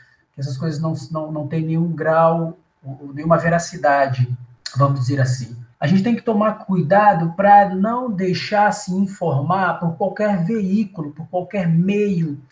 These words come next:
de comunicação. Por exemplo, o, o WhatsApp não foi criado para que as pessoas, é, se informassem. É um meio de comunicação, para as pessoas conversarem, trocarem informações, mas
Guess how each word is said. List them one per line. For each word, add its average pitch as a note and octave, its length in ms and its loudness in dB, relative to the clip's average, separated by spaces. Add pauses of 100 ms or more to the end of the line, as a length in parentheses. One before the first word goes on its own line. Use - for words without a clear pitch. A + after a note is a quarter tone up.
de C3 160 -2
comunicação. C#3+ 1000 -2
Por D3 120 0
exemplo, A#3 420 0
o, F3+ 380 -4
o - 20 -4
WhatsApp F3+ 920 0
não G3+ 460 -2
foi G3 580 -2 (320)
criado E3 800 2
para E3+ 200 2
que E3 120 -6
as D3 160 0
pessoas, G3 800 -4 (680)
é, E3 280 2
se - 180 0
informassem. F3+ 1040 4 (220)
É A3 80 -6
um B3 200 -6 (220)
meio G3 380 4
de A#3 100 -4
comunicação, A3+ 880 2
para C#3 80 -2
as C3 80 -4
pessoas C#3+ 480 -8 (260)
conversarem, E3 840 2
trocarem C3+ 580 -2 (760)
informações, F3 640 0
mas E3 260 -2